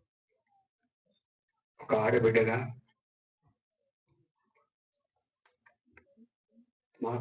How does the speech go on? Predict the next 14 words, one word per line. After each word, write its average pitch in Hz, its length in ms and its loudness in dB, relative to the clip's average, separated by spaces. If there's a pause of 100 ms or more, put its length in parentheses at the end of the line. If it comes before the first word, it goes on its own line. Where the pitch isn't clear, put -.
కుటుంబంలో 143 520 12 (1000)
ఒక - 140 -16
కుటుంబంలాగా 131 560 10
మెదిలినాడు 107 520 4
మేము. - 160 -2 (2000)
నా 120 120 -6 (140)
ఇరవై 139 300 8
రెండు 143 300 12
సంవత్సరాల 117 420 10 (100)
కాలంలో 110 420 8 (2500)
శోభ 143 320 4 (200)
గాలనగలే 127 640 10 (680)
తెలుసు 117 260 -4
తప్ప - 180 -4